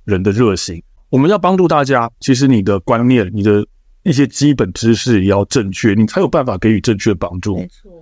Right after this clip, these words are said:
Speaker 1: 所以我们让大家知道这些事情是真的。如果你周边有一些亲朋好友有这样子的癫痫病史，或是你哪天忽然间发现有个人这样发作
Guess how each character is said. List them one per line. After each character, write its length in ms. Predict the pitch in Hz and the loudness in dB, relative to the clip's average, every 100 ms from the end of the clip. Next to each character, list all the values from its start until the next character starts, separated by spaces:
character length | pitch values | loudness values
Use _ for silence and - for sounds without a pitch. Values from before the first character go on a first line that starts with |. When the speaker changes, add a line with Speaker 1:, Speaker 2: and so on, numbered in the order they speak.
| - | -4
Speaker 1:
所 80 | 233 | 2
以 60 | |
我 80 | 196 | 2
们 160 | 113 117 | 2 0
让 160 | 175 | 0
大 80 | 160 | 2
家 80 | 151 | 0
知 140 | - | 0
道 120 | 156 147 | -2 0
这 80 | |
些 140 | 143 147 | 2 0
事 140 | 151 | 0
情 120 | 123 | -4
是 80 | 107 123 | -4 -2
真 180 | 127 | -2
的。 100 | 123 | 0
如 120 | 107 180 | 0 0
果 100 | 151 | 0
你 100 | 92 | -2
周 200 | 143 139 | -2 0
边 140 | 147 | 2
有 100 | 110 | 0
一 20 | |
些 120 | 101 113 | 0 -2
亲 280 | - 131 | 0 0
朋 220 | 127 98 95 - | 0 -2 -8 -8
好 240 | 87 90 | -6 -2
友 200 | 107 110 - - - | 0 0 -2 -20 -6
有 180 | 113 107 | 0 0
这 140 | 101 | 2
样 160 | 160 139 | 0 2
子 100 | 117 | 0
的 180 | 107 107 - - _ | 0 -2 -4 -20 _
癫 120 | 147 151 | 0 0
痫 300 | 123 107 107 | 2 0 0
病 180 | 120 | -2
史， 280 | 95 - 85 | -2 -8 -10
或 160 | - 151 | -2 0
是 80 | 147 | 2
你 80 | 139 | 2
哪 220 | 135 92 | 0 -2
天 260 | 131 123 | 0 0
忽 140 | 123 139 | 2 0
然 100 | 110 | 0
间 100 | 123 | 0
发 160 | 151 | 0
现 120 | 139 113 | 0 0
有 80 | |
个 80 | 92 | 0
人 120 | 95 | -2
这 80 | 107 | 0
样 120 | 120 - | -2 -2
发 180 | 101 104 | -2 -2
作 180 | - | -2